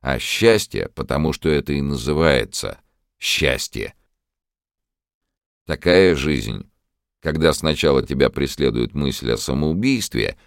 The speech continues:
а потом ты поселяешься в хижинке под Одессой. И мало того, что как рукой снимает самоубийственное, и еще тебе и приходят на ум разные соблазнительные идеи.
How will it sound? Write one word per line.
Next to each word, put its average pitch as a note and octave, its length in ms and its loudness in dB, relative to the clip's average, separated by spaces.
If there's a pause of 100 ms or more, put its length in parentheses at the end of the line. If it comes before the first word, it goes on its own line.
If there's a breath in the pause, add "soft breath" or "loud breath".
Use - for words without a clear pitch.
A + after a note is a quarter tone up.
(260)
а D2+ 120 -8
потом - 320 0
ты F#2+ 120 -2
поселяешься D2+ 720 0
в - 100 -8
хижинке E2+ 520 -2
под B1+ 240 -4
Одессой. A1 720 -4 (640)
И D2 60 -6
мало A#2 280 6
того, D2 260 4
что E2 160 -4
как C2+ 220 -6
рукой D2 420 4
снимает A#1+ 540 -4
самоубийственное, B1+ 1400 -4 (340)
и C#2+ 100 -4
еще E2+ 340 0
тебе F#2+ 320 2
и - 20 4
приходят D#2 480 0
на C2+ 160 0
ум D2 200 0
разные C2 480 2
соблазнительные B1 1080 -2
идеи. G1+ 520 -8